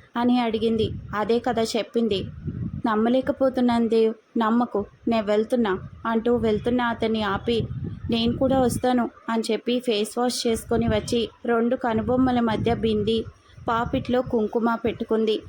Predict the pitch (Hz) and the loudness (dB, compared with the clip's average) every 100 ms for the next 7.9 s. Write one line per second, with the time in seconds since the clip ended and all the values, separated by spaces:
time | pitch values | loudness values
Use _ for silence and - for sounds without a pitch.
0 | - 220 214 214 233 226 247 269 - 247 | -4 0 2 2 0 0 0 -4 -4 0
1 | 254 226 226 226 220 233 226 214 233 226 | 2 2 0 0 0 0 0 0 -2 0
2 | 233 226 - 220 - - - - - 254 | 0 0 0 -4 -4 -12 -16 -12 -4 0
3 | 240 - 269 262 - 240 233 - 240 233 | 0 0 0 0 0 0 0 0 0 0
4 | - - - - - 226 214 254 226 - | -4 -10 -18 -12 -4 -2 0 2 0 0
5 | 247 247 220 220 240 240 226 226 226 - | -2 0 2 4 4 4 4 2 0 -8
6 | - 262 262 269 233 208 214 262 277 262 | -2 -2 2 0 2 0 2 2 2 0
7 | 226 254 247 240 220 247 233 226 220 | 0 0 0 0 2 2 2 0 -2